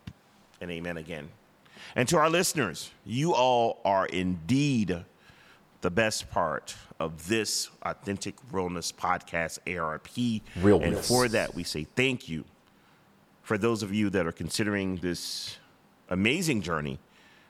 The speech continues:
Speaker 1: of starting your own podcast, we highly recommend Buzzsprout because of all that it does for us.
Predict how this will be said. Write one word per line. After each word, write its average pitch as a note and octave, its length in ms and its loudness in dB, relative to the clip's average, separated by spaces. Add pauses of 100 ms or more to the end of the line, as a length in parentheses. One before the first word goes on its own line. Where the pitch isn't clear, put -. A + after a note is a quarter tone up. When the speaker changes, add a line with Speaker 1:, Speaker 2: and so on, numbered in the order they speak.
(340)
Speaker 1:
of G2 300 2
starting F#2+ 320 0
your E2+ 120 0
own F2+ 200 0
podcast, E2+ 760 -2
we E2+ 200 -2
highly C#3 460 0
recommend D#2+ 680 -2 (420)
Buzzsprout F2+ 640 0
because F2 300 -2
of E2+ 100 -2
all F2+ 260 4
that F#2 160 -2
it - 200 -14
does G2+ 320 2
for - 200 -6 (120)
us. A2 420 0